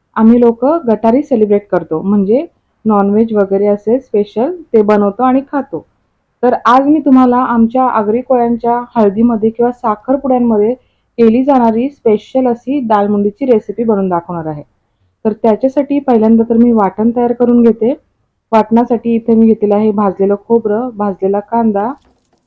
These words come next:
बडीशोप, धणे आणि अख्खे गरम मसाले, म्हणजे लवंग, मिरी, दालचिनी वगैरे. आता मी हे पाट्यावर वाटण घेते. तुमच्याकडे पाटा नसेल, तुम्ही मिक्सरमध्येही वाटू शकता.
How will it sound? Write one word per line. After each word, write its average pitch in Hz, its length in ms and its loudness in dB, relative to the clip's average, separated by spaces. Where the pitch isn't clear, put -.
बडीशोप, 233 600 0
धणे 214 360 0
आणि 240 200 -2
अख्खे 269 240 -2
गरम 185 280 2
मसाले, 156 300 -10
म्हणजे - 760 -6
लवंग, 190 360 2
मिरी, 190 200 2
दालचिनी 180 460 -2
वगैरे. 151 320 -10
आता 190 260 -2
मी 233 220 4
हे 269 60 2
पाट्यावर 240 560 0
वाटण 220 360 2
घेते. 214 320 -2
तुमच्याकडे 226 440 0
पाटा 208 300 -2
नसेल, 208 340 -4
तुम्ही 208 160 0
मिक्सरमध्येही 226 720 2
वाटू 220 260 -2
शकता. 214 440 -6